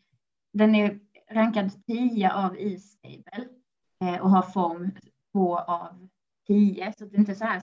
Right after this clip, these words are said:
superbra siffror där, men de kan ju skrulla ändå.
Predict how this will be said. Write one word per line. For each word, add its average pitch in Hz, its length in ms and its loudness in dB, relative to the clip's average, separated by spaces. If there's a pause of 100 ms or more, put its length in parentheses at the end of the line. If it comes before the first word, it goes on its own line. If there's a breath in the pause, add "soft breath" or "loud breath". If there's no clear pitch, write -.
superbra 185 680 -6 (440)
siffror 190 300 0
där, 180 320 -10
men 196 220 -2 (440)
de 190 140 -8
kan 185 100 -12
ju 185 60 -8
skrulla 185 360 -12
ändå. 180 240 -10